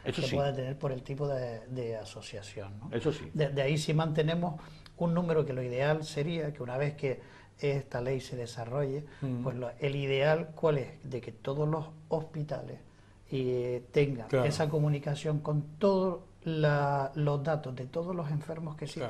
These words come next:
Speaker 3: Claro.
Speaker 2: de cada tipo de enfermedad. ¿Por qué? Porque existe lo que estaba diciendo Germán, el Carlos tercero como hospital de centro de referencia, pero sí,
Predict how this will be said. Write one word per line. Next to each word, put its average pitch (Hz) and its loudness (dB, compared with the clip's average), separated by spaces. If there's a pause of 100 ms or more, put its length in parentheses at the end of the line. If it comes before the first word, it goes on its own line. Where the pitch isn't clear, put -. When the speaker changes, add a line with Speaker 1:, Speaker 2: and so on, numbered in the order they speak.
(120)
Speaker 3:
Claro. - -10 (180)
Speaker 2:
de 143 4
cada 156 -4
tipo 147 -4
de 139 -4
enfermedad. 117 -12
¿Por 143 -4
qué? 151 0 (320)
Porque 143 -4
existe 151 0
lo 170 4
que 147 2
estaba 143 2
diciendo 139 -2
Germán, 139 -6
el 117 -8
Carlos 131 -6
tercero 143 -2
como 123 -6
hospital 127 -8
de 131 2 (240)
centro 139 -2
de 127 0
referencia, 143 -2
pero 127 -4
sí, 143 -4